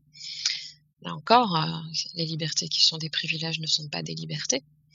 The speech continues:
Donc, c'est, si on accepte de dire que ce sont des privilèges et qu'on discute avec, euh,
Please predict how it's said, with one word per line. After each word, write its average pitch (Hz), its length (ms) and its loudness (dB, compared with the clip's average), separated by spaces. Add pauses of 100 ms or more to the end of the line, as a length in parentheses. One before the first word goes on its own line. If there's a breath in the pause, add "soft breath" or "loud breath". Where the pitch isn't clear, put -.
(160 soft breath)
Donc, 160 280 0
c'est, 147 460 4
si - 260 6
on 156 360 0
accepte - 560 4
de 156 120 -6
dire 151 240 -4
que - 100 -6
ce 156 140 0
sont - 200 2
des 156 120 -2
privilèges 170 580 0
et 151 60 -8
qu'on 160 320 -10
discute 170 500 4
avec, 165 400 -2
euh, - 160 -2